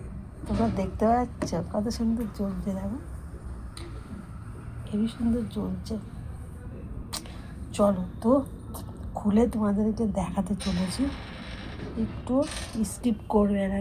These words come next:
কিন্তু, ঠিক আছে? তো ভালো লাগলে অবশ্যই বন্ধু বান্ধবের সাথে শেয়ার করে দেবে, ওকে? তো চলো কথা না বাড়িয়ে হাঁপিয়ে যাচ্ছি। আমি ছিলাম রোদে বসে,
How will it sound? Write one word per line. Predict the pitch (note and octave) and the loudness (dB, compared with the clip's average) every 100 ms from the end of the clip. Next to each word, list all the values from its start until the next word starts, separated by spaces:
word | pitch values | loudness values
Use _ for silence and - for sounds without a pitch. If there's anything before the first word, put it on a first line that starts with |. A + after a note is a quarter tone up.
| F#3+ | 0
কিন্তু, | G3 F#3+ F3+ F3+ F3 - - | 0 -2 -2 -6 -6 -8 -6
ঠিক | A3 A3+ A#3 | 0 2 2
আছে? | A#3 B3+ C4 - - - - - - - - | 0 -2 -4 -6 -14 -12 -12 -12 -12 -12 -10
তো | A3+ - D4+ - - | -10 -10 -12 -12 -8
ভালো | G#3+ G3+ | -4 0
লাগলে | G#3+ C4 - - - - - - | 0 -2 -6 -16 -18 -18 -18 -6
অবশ্যই | G3 G#3 A#3+ | -6 -4 -6
বন্ধু | F#3+ G3 | -4 -4
বান্ধবের | G3+ A3 | -4 -4
সাথে | C4 - - - | -6 -12 -18 -10
শেয়ার | G3+ G3 | -8 -6
করে | G3+ G#3 | -4 -2
দেবে, | C4 - - - G3+ | -4 -6 -14 -14 -8
ওকে? | B3+ A#3 B3+ - - - | -8 -8 -10 -6 -6 -6
তো | A3+ | -2
চলো | G3+ C4+ | -2 0
কথা | F#3+ G#3 | -2 0
না | A3+ | 0
বাড়িয়ে | G#3+ C#4 - - - - - - - - - - - - G3+ | 0 -4 -10 -16 -16 -16 -14 -16 -16 -16 -16 -6 -4 -2 -2
হাঁপিয়ে | G#3 A#3 | 0 2
যাচ্ছি। | G3+ - F#3 | 0 -2 -6
আমি | A3 | -2
ছিলাম | B3 G3 | -2 -2
রোদে | G3 | -4
বসে, | F3+ | -6